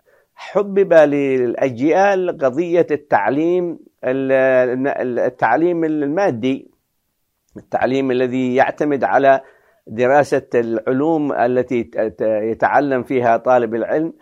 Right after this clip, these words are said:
أو يتعلم فيها المد-، الطالب، آه، بعض الأم-، الأمور المتعلقة بالصنعة، متعلقة بالوظيفة، متعلقة بالعسكرة، وإلى غير ذلك مما يدر على الإنسان مال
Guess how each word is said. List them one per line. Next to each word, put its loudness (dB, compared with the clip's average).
أو 2
يتعلم 0
فيها 0
المد-، -6
الطالب، 0
آه، 4
بعض 0
الأم-، -4
الأمور -2
المتعلقة 2
بالصنعة، 0
متعلقة -2
بالوظيفة، 2
متعلقة 0
بالعسكرة، 2
وإلى 4
غير 4
ذلك 2
مما 0
يدر 2
على 4
الإنسان 0
مال 2